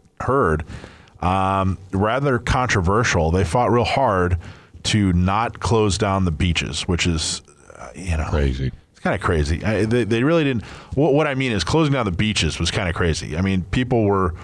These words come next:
Speaker 1: walking and jogging on the beach. It, it wasn't, you know, I, I get if they said, "Hey, look, the health department says stay six feet apart. So you know what, everybody, do us a solid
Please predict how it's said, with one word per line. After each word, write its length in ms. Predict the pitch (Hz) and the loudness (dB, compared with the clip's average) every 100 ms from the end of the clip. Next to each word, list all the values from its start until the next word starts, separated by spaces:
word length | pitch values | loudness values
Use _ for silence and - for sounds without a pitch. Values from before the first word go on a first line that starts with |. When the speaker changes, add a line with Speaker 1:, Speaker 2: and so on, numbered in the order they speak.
| - - - | -18 -16 -2
Speaker 1:
walking 560 | 143 151 139 143 123 | 2 2 0 0 0
and 140 | 101 90 | 0 2
jogging 460 | 110 110 110 104 | 2 0 0 0
on 100 | 101 | 0
the 60 | 92 | 0
beach. 360 | 78 95 92 101 | 2 0 2 0
It, 40 | |
it 200 | 80 104 | 0 0
wasn't, 500 | 104 123 113 104 107 | 2 2 2 0 -2
you 100 | 110 | -2
know, 140 | 98 90 | 0 2
I, 300 | 87 110 113 | 0 0 0
I 40 | |
get 340 | 110 143 151 113 | 0 0 0 0
if 120 | 104 | 0
they 120 | 113 | 0
said, 220 | - 104 | 0 0
"Hey, 140 | 120 113 | 2 2
look, 400 | 113 107 107 - - - - _ | 2 2 -2 -12 -18 -20 -20 _
the 60 | 104 | -2
health 200 | 113 120 | 0 0
department 420 | 104 113 107 98 | -2 0 0 0
says 240 | - 101 90 | 2 0 0
stay 220 | - 110 | 0 0
six 320 | - 110 - | 0 0 0
feet 180 | 110 95 | 0 0
apart. 440 | - 101 92 92 | 0 0 0 0
So 100 | - | 0
you 140 | 101 110 | 0 0
know 100 | 110 | 2
what, 320 | 107 104 98 | 2 2 0
everybody, 480 | 98 92 98 95 95 | 0 2 2 2 2
do 220 | 85 107 | 2 2
us 100 | - | 2
a 60 | |
solid 560 | 95 104 90 90 90 87 | 0 0 2 2 0 -2